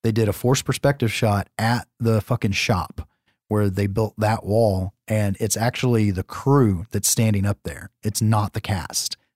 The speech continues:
that are in quote-unquote disguise for the "Can you fly, you sucker" shot, um, which that one was only, like,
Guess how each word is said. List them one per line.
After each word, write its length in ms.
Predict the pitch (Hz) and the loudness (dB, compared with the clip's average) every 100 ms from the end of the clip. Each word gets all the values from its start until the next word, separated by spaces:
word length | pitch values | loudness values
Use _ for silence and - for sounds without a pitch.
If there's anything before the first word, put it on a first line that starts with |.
| - | -4
that 100 | 107 | 0
are 100 | 104 | 2
in 360 | 107 107 101 95 | 2 2 2 0
quote-unquote 680 | - 113 101 - 107 - | 0 2 2 0 -2 -2
disguise 640 | 98 - 123 107 98 90 - | -4 -2 2 2 0 -2 -4
for 140 | 101 | -4
the 80 | 95 | -4
"Can 240 | - 104 | -2 0
you 100 | 101 | 0
fly, 260 | - 110 104 | 0 0 0
you 140 | 95 | 0
sucker" 320 | 92 - - 92 | -2 -4 -6 -8
shot, 420 | - - - - _ - - - _ | -8 -8 -14 -18 _ -20 -20 -20 _
um, 400 | 107 101 95 90 | -2 0 0 0
which 180 | 101 - | -2 0
that 180 | 113 110 | 0 0
one 140 | 101 | -2
was 120 | 95 101 | -2 -2
only, 240 | 101 98 | -2 -2
like, 340 | 92 87 - | -4 -8 -12